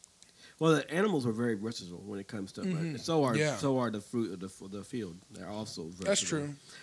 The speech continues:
Speaker 1: I mean, you see, even nowadays, you got people making these vegan stuff, and
Speaker 2: Mm.
Speaker 1: it's just not made of any animal products.
Speaker 2: And you could tell.
Speaker 1: I mean,
Speaker 2: Nah, you
Speaker 1: right?
Speaker 2: probably can at this point.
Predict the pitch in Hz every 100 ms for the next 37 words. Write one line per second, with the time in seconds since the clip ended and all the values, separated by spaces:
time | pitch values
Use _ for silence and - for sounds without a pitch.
0 | - 139 151 190 190 185 156 127 - 131
1 | 139 113 120 110 101 98 110 113 101 120
2 | 107 104 107 104 107 104 98 104 104 104
3 | 92 - 80 90 - - 135 104 101 104
4 | - 107 - 110 107 98 104 104 98 98
5 | 104 95 104 101 95 104 98 90 101 -
6 | 117 127 143 123 101 69 - - - 98
7 | 107 107 143 151 - 196 196 156 151 147
8 | 143 131 - 139 135